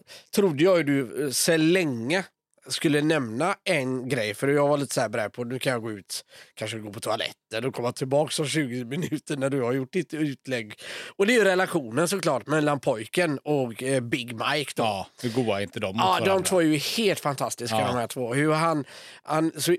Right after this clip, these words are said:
Speaker 1: innerligt är så stolt över att ha Mike i sin familj, att han känner han och att de hjälps åt i
Speaker 2: Det är
Speaker 1: skolan.
Speaker 2: min storebror, liksom.
Speaker 1: Ja, visst.
Speaker 2: Ja.
Speaker 1: Att, eh, d-, den relationen är ju helt magisk. Och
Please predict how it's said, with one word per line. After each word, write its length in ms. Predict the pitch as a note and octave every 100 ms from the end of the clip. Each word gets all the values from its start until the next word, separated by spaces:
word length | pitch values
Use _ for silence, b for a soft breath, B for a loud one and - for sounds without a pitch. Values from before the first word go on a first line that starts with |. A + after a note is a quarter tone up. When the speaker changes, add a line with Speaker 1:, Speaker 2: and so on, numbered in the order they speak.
| -
Speaker 1:
innerligt 600 | A3+ G#3 D3+ C3 C3 C#3+
är 280 | E3 D3+ D3
så 180 | C#3 -
stolt 680 | - - - F3+ G3+ E3+ -
över 160 | D#3+
att 60 | D#3+
ha 500 | - D#3+ A3+ G#3 E3
Mike 200 | B2+ -
i 280 | - D3 A3
sin 220 | G3+ F#3
familj, 380 | C3 D3+ C3 A2
att 100 | C#3
han 180 | E3 D3
känner 680 | - - F#2 F#2 G#2+ B2 D3+
han 300 | C3+ B2 A#2+
och 80 | C3
att 140 | C3 B B B
de 160 | C#3
hjälps 320 | C#3 D3 A#2+ D#3
åt 180 | C3 -
i 20 |
Speaker 2:
Det 0 |
är 40 | C3+
Speaker 1:
skolan. 420 | - D#3+ B2 C#3+
Speaker 2:
min 260 | D3 C3
storebror, 640 | C3 C3+ C3+ G#2+ F#2 G#2+ A#2
liksom. 160 | G#2 E3
Speaker 1:
Ja, 320 | F3+ F#3 F#3
visst. 240 | F#3 F3+ F#2+ B B
Speaker 2:
Ja. 80 | F#3+
Speaker 1:
Att, 160 | -
eh, 180 | G#3 D#3+
d-, 220 | G3+ F#3
den 260 | F#3+ G3 F#3+
relationen 580 | F#3+ F3+ F3 F3 D3 D3
är 40 |
ju 180 | D3 A2 - - -
helt 320 | G#3+ D3+ -
magisk. 540 | D3+ D3 A2+ A2+ D3
Och 200 | E3 F3+